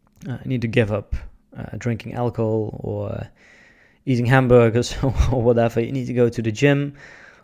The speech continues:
Uh, you need to drink lots of water. It's not easy for most people. So the easier you can make it,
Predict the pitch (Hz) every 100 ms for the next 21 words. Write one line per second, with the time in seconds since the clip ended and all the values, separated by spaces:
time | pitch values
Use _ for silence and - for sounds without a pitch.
0 | - 117 113 104 135 135 123 123 123 110
1 | 120 117 120 - 131 135 135 131 127 135
2 | 160 - 123 110 104 - 110 110 - 123
3 | - 113 - _ _ - - - _ _
4 | _ - 127 117 120 117 117 117 160 156
5 | 196 175 151 143 135 123 120 117 151 185